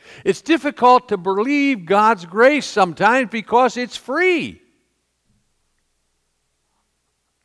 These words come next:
The worker in the parable was only worked one hour.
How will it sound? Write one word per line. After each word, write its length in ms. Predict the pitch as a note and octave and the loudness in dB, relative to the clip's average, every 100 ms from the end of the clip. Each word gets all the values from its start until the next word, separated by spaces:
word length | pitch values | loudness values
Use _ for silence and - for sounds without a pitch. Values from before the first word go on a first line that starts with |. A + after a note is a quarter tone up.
| _ | _
The 100 | G2 | -14
worker 420 | A2 E3+ - E3 | -10 -10 -12 -16
in 140 | D3 C3 | -14 -14
the 100 | G#2 | -18
parable 680 | _ - D#3+ F#3+ F3 F3 | _ -12 -8 -6 -8 -10
was 200 | D3 A2 _ | -12 -14 _
only 340 | C#3 E3+ F3 | -14 -12 -14
worked 400 | E3 D3 D#3+ _ | -14 -14 -14 _
one 240 | C3 F3+ F#3+ | -16 -14 -12
hour. 600 | - F#3+ C#3 A2 D#2+ | -12 -12 -10 -12 -14